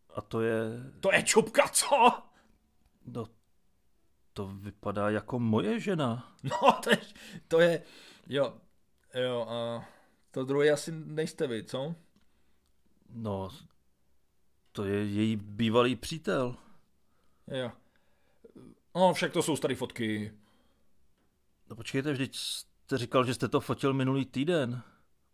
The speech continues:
Speaker 2: Jo, jo, ale těch už bylo. Všechny týdny už jsou minulý.
Speaker 1: No ale na zdi visí kalendář dvacet dvacet jedna.
Speaker 2: Hmm. Kalendáře jsou jak dovolená.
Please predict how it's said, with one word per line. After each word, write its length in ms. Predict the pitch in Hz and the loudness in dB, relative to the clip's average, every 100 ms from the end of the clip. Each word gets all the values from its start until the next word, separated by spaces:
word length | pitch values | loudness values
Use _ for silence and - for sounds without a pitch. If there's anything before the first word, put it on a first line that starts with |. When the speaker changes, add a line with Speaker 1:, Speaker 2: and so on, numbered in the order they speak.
| _ _ _ _ - | _ _ _ _ 0
Speaker 2:
Jo, 240 | 175 156 - - | 0 0 -4 -4
jo, 180 | 170 156 - | -4 -4 0
ale 200 | 190 185 | 2 2
těch 200 | 180 180 | -2 -4
už 80 | 123 | 0
bylo. 280 | 147 131 - - - _ - | 2 2 0 -12 -20 _ -16
Všechny 400 | 127 208 196 190 | -2 2 2 4
týdny 260 | 175 147 147 | 4 2 2
už 120 | 135 | 0
jsou 100 | 143 | 0
minulý. 380 | 135 127 120 110 - _ _ _ _ _ _ _ _ _ _ _ - | -2 -2 -4 -6 -12 _ _ _ _ _ _ _ _ _ _ _ -12
Speaker 1:
No 100 | 92 | -4
ale 140 | 104 | 0
na 160 | 110 107 | 2 2
zdi 220 | 95 117 | 2 -4
visí 280 | 117 - 117 - - | -2 -4 -6 -6 2
kalendář 640 | 117 123 120 120 113 135 | 2 4 4 4 2 -6
dvacet 480 | 117 120 - 135 117 | -2 -2 -2 -6 -4
dvacet 400 | 123 - 143 120 | -2 0 -2 0
jedna. 540 | 123 165 135 123 - _ _ _ _ _ - | 0 2 2 0 -6 _ _ _ _ _ -14
Speaker 2:
Hmm. 280 | 120 110 107 _ _ _ _ _ _ - | -12 -12 -16 _ _ _ _ _ _ -8
Kalendáře 600 | 120 131 135 131 127 127 | -4 -2 0 0 -2 -2
jsou 200 | 139 135 | 0 0
jak 180 | 120 | 0
dovolená. 880 | 120 131 139 139 131 123 117 110 110 | 2 4 6 4 2 -2 -2 -4 -8